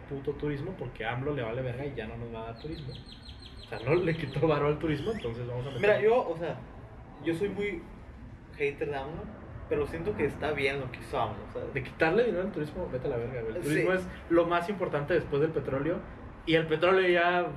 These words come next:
Speaker 1: va a valer verga en diez, veinte años.
Speaker 2: Sí, sí, sí, pero es que, o sea, sí mi problema con, o sea, no se me hace tan mal ejecutada la idea, pues siento que la gente lo ve muy mal.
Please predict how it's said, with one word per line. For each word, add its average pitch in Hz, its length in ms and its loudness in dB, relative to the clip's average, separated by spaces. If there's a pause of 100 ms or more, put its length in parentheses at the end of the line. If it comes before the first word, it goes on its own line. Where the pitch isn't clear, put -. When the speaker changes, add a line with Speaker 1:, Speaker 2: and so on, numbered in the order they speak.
Speaker 1:
va 147 60 4
a - 20 4
valer 156 260 2
verga 143 380 0
en 123 60 -2 (240)
diez, 123 200 0
veinte 117 260 -2
años. - 100 -12 (560)
Speaker 2:
Sí, - 180 4
sí, 220 200 0
sí, 247 180 4 (280)
pero 180 140 8
es 180 100 4
que, 233 140 6
o 165 100 2
sea, 156 100 0
sí 180 100 0
mi 220 100 2
problema 160 540 0 (440)
con, 131 360 -4 (100)
o 143 100 -4
sea, 143 240 0 (180)
no 160 100 -4
se 180 60 -4
me 196 60 -4
hace 185 120 -4
tan 180 220 -4
mal 175 180 -4
ejecutada 170 460 -4
la 165 100 0
idea, 151 280 0 (320)
pues 139 120 -2
siento 143 200 -4
que 170 60 -4
la 139 100 0
gente 127 240 -10
lo 156 80 0
ve 127 60 0
muy 135 160 -6
mal. 135 100 -8